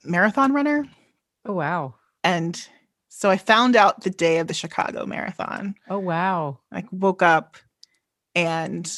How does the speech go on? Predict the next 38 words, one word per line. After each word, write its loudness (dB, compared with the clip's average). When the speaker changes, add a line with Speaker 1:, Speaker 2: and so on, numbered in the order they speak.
Speaker 1:
was -6
nauseous -6
and 4
felt 6
like 2
I 4
had 0
the -8
flu. -4
And 0
it 0
was, -4
like, -2
the 0
first -4
marathon 0
I'd -2
missed, -4
like, 2
<laughs> -8
in 0
ten, 0
eleven 6
years. 2
I 2
was -2
like, -2
"I -2
can't -4
believe -2
I -6
can't -4
make -8
it -8
to -8
your -6
marathon -8
today." -6